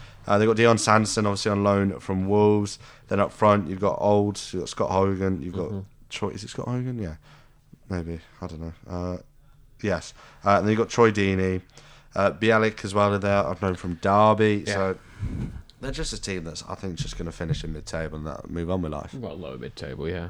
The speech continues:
Speaker 2: They're
Speaker 1: Yeah.
Speaker 2: very inconsistent. They don't
Speaker 1: Yeah.
Speaker 2: win many games, they lose many games.
Speaker 1: Yeah.
Speaker 2: Well, they, they lose a lot of games.
Speaker 1: Yeah.
Speaker 2: Oh, well. Um, yeah, they're
Speaker 1: Well
Speaker 2: just one of them teams. Yeah, I think it's a really good job that they've stayed up.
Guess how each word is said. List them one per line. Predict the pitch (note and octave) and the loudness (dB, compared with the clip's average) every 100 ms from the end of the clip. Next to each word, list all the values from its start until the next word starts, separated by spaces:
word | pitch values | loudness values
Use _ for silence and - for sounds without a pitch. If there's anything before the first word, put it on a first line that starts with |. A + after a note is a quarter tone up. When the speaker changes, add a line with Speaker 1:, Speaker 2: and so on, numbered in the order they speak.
| - | -12
Speaker 2:
They're | A2+ G2 | -4 -2
Speaker 1:
Yeah. | E2 | 0
Speaker 2:
very | F#2+ E2+ | 0 -2
inconsistent. | E2+ F2+ F2+ - - F2+ F2 _ _ - | -6 -10 -12 -12 -14 -14 -16 _ _ -10
They | A2+ G2 | -2 0
don't | |
Speaker 1:
Yeah. | G2 | 0
Speaker 2:
win | G2+ | -2
many | G#2 G2 | 0 0
games, | G2 G2 | 2 0
they | D#2+ | -2
lose | C2+ E2+ | -4 -4
many | E2 E2 | -6 -6
games. | D#2 E2+ - - - - - | -8 -10 -16 -20 -20 -18 -6
Speaker 1:
Yeah. | F#2 - - | -6 -6 -14
Speaker 2:
Well, | - E2+ - - - - - - - - - | -10 -8 -10 -18 -20 -20 -20 -20 -20 -20 -14
they, | - | -12
they | F#2 F2 | -8 -4
lose | F#2+ F2+ G2 - - | -2 -2 -4 -14 -12
a | G2+ | -8
lot | D#2 | -8
of | - | -8
games. | F#2 F2 - - - - | -10 -12 -16 -20 -20 -14
Speaker 1:
Yeah. | A2 F#2+ C#2 - | -6 -6 -6 -12
Speaker 2:
Oh, | |
well. | F2 D#2+ F#2+ - - - - | -10 -10 -12 -18 -20 -20 -10
Um, | G#2 G#2 G2+ G#2 - | -6 -6 -6 -10 -16
yeah, | - - - | -20 -20 -10
they're | A2+ | -2
Speaker 1:
Well | C3 | 2
Speaker 2:
just | A2+ | 2
one | G#2+ | 2
of | E2 | 0
them | E2 | -6
teams. | F#2 E2+ F#2+ | -6 -6 -4
Yeah, | G#2+ D#2+ | -2 2
I | A2+ | 2
think | B2 F#2+ | 2 -2
it's | B2 | 0
a | |
really | C3+ | 0
good | A2 G2 | 2 4
job | G#2 G2 | 6 4
that | F2+ | 2
they've | F#2+ | 0
stayed | - F#2+ G2 | 4 4 4
up. | G2+ | 0